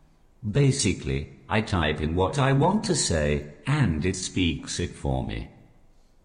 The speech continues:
Obviously, this means that I've become very good at spelling over the years.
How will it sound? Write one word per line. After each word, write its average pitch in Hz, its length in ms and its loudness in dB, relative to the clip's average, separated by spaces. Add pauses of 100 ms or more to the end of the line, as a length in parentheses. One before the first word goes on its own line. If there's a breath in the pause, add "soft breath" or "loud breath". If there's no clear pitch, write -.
(240)
Obviously, 131 760 2
this 80 300 -4
means 87 420 2
that 98 160 0
I've 78 200 0
become 87 520 0
very 120 300 4
good 107 360 4
at 80 120 -6
spelling 120 580 2
over 90 300 4
the 117 100 2
years. 98 840 0